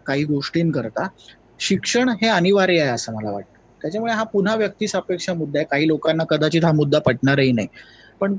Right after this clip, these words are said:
बरेचसे असे लोक आहेत, की आणि आत्ता तर ती काळाची गरज आहे. कारण आता इतके इन्स्टिट्यूट झालेले आहेत आणि इतकी मोठमोठाली, अ, मोठमोठाल्या संस्था आहेत, की ज्या, अ, नाटकाच्या बाबतीत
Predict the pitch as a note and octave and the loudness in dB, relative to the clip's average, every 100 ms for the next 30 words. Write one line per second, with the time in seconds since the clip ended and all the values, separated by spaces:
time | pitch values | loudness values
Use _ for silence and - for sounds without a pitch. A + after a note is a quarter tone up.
0 | - F3+ D#3 E3+ G3 - G3 G#3 G3+ F#3 | -6 -4 0 2 0 -2 -2 0 0 0
1 | F#3 E3+ F3+ G#3+ F#3 G3+ A3 E3 D#3 - | 0 0 -2 -4 0 0 0 -2 -2 0
2 | A#3 A#3+ A3+ A3 G#3+ F#3+ - D#3+ D3+ F3 | 2 2 0 0 -2 -4 -4 0 2 0
3 | - E3+ D#3 D#3+ D3 A#2 D3+ D3+ - F#3+ | 0 2 2 2 0 0 0 0 0 0
4 | F3 - A#3 F#3+ G3+ G3 G#3+ E3+ D3+ D3 | 0 0 2 2 0 0 0 2 2 2
5 | D3+ C#3 B2 _ - - - C#3 D#3+ D#3 | 4 2 0 _ -20 -12 -4 0 0 0
6 | - F3+ F3 D#3 D3+ D#3+ D#3 E3+ E3 F3 | 0 2 2 2 0 0 0 2 2 2
7 | D#3+ - D#3 C#3 C#3 C3+ D3 D3 D3 D#3 | 0 -4 -2 0 -2 -2 -2 -4 -2 -2
8 | E3+ F3 - C#3+ C#3+ - F3 C#3+ - D3 | 0 -2 0 -2 -2 0 0 0 -2 -2
9 | C#3 C#3 D#3 - - - - - B2 A#2+ | 0 0 -2 -8 -20 -20 -12 -4 -2 0
10 | A#2+ C3+ C#3+ C#3+ D#3+ D#3 D#3 C#3+ - C#3+ | 0 0 -2 -2 -2 0 0 0 0 -2